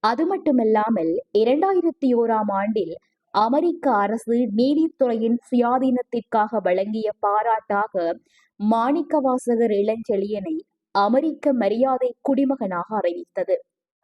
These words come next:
அமெரிக்க அதிகாரிகள் என்னை அங்கேயே குடியேறலாம் என்று கூறிய போது, "நான் இலங்கையில் நீதித்துறையில் தொடர விரும்புகிறேன்" என்று தெரிவித்தேன். அதற்கு அமெரிக்க மாநில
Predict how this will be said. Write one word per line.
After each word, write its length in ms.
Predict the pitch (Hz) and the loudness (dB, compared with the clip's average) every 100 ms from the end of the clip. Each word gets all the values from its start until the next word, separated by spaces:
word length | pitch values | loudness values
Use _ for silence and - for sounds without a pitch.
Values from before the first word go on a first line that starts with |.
| _ _ _ _ _ _ _ | _ _ _ _ _ _ _
அமெரிக்க 440 | 214 247 339 349 302 254 | 0 2 2 0 2 0
அதிகாரிகள் 760 | 226 233 220 220 240 208 170 233 - _ - | 2 0 0 0 0 0 0 -4 -10 _ 0
என்னை 340 | 220 247 240 220 | 2 4 2 2
அங்கேயே 600 | 202 226 294 349 330 311 311 | 2 2 4 4 4 2 0
குடியேறலாம் 720 | - 262 254 262 247 226 214 208 | 0 2 4 2 2 0 0 -2
என்று 220 | 202 202 | -6 -8
கூறிய 340 | - 226 220 208 - | 0 0 2 -2 -2
போது, 280 | 220 190 170 - _ _ _ - | -2 0 -4 -6 _ _ _ -8
"நான் 340 | 208 208 202 196 _ | -2 0 0 -4 _
இலங்கையில் 680 | 202 233 277 285 247 240 240 - 214 | 0 2 4 4 4 2 0 -2 0
நீதித்துறையில் 880 | 226 262 285 - 240 214 208 208 226 | 2 2 0 0 -2 0 -2 -2 0
தொடர 340 | 220 226 214 | 0 0 0
விரும்புகிறேன்" 680 | 196 190 190 208 196 190 180 | -2 -2 -4 -2 -2 0 -2
என்று 280 | 190 180 185 - | -4 -4 -6 -2
தெரிவித்தேன். 640 | 202 175 165 - 190 185 - _ _ _ _ - | 0 0 -4 -6 -4 -2 -4 _ _ _ _ -4
அதற்கு 480 | 196 220 233 240 185 185 - - | -2 -2 -4 -2 0 0 -4 -2
அமெரிக்க 540 | 190 220 277 320 311 277 | 0 2 0 0 0 2
மாநில 400 | 240 220 220 | 2 0 0